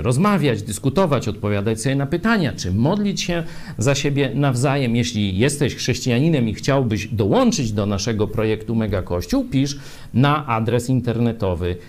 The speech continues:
mega, nie, kontakt, przepraszam, kontakt małpa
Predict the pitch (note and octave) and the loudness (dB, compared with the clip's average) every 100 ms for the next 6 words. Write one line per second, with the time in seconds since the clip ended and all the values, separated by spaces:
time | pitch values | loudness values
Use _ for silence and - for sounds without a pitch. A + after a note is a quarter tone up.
0 | - - - - G2+ C#3 C#3+ A2 F#2 F2+ | -20 -20 -18 -2 2 4 2 0 -4 -6
1 | - - A#2+ - - F3+ C3 A#2+ A#2 - | -10 -2 -2 0 2 4 4 2 2 0
2 | - - G#2+ F#2 F#2+ - F#3 G#3 - D#3 | -6 -8 -6 -2 -2 -2 -4 -6 0 2
3 | A#2 F#2 A2 B3+ - - - - D#2+ E2+ | 2 0 0 -2 -6 -14 -16 -8 -4 -2
4 | E2+ D#2+ A2+ C#3+ D#4 | -2 -2 0 0 -2